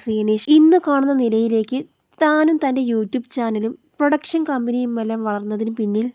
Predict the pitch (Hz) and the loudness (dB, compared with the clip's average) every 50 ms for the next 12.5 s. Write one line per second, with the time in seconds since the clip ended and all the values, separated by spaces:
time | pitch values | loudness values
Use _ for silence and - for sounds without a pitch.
0 | _ - 311 311 311 311 320 311 320 311 - - 302 294 302 277 220 196 190 208 | _ 0 2 4 4 6 6 4 4 2 2 0 2 2 2 2 2 0 -2 -2
1 | 220 226 233 240 254 240 226 220 214 214 202 202 226 220 - 226 214 214 214 - | 0 0 0 0 0 -2 -2 -2 -2 -2 -2 -4 -4 -2 0 0 0 0 -2 -4
2 | - 240 233 240 247 240 - 240 208 202 202 208 214 214 220 220 220 226 226 226 | 0 2 2 4 2 2 0 0 0 2 2 2 0 0 0 -2 -2 -2 -2 -2
3 | 208 202 196 202 208 202 - 214 208 202 208 202 214 254 - - - - - 311 | -2 -2 -2 -2 -4 -4 -4 -4 -4 -2 -2 -2 -4 -6 -10 -10 -6 -2 0 2
4 | 311 330 339 311 349 339 339 339 339 349 339 302 254 262 262 247 247 226 214 208 | 2 2 4 4 4 4 4 4 2 2 0 2 0 0 0 0 -2 -2 -2 -2
5 | 202 - 220 214 226 226 - 233 214 208 208 220 233 - 226 208 214 208 214 214 | -4 -6 -4 -2 -2 -2 0 0 0 2 2 0 0 0 0 0 0 0 0 0
6 | 220 208 214 208 214 220 240 - _ _ _ - - 277 311 320 330 320 - - | 0 0 2 2 2 0 0 -4 _ _ _ -18 -2 2 4 6 6 4 4 2
7 | 349 349 - - - 330 320 311 311 330 311 269 254 226 - - - 240 254 247 | 0 0 -2 -2 0 0 2 2 2 0 0 -2 -4 -6 -6 -6 -6 -6 -4 -2
8 | - 240 214 214 226 226 233 233 226 226 226 220 220 208 208 208 226 220 - 220 | -2 -4 -2 -2 -2 -2 -2 -2 -2 -2 -4 -4 -4 -6 -6 -6 -8 -8 -8 -8
9 | 208 - 220 233 - _ _ - 302 311 302 311 330 330 330 - 262 240 233 220 | -8 -8 -10 -10 -12 _ _ -2 0 2 2 2 2 -2 -4 -6 -6 -6 -4 -4
10 | 220 220 233 240 - - 226 208 208 226 240 - 269 233 226 226 226 220 208 208 | -4 -4 -6 -6 -6 -6 -4 -4 -4 -4 -6 -6 -8 -8 -6 -6 -6 -6 -4 -4
11 | 208 214 220 214 - 233 214 214 208 208 208 196 214 214 226 - - - - - | -4 -4 -4 -4 -6 -4 -2 -2 -2 -2 -2 -2 -2 -4 -4 -6 -10 -16 -16 -16
12 | _ _ 330 320 330 330 339 370 359 | _ _ 2 4 4 4 4 4 4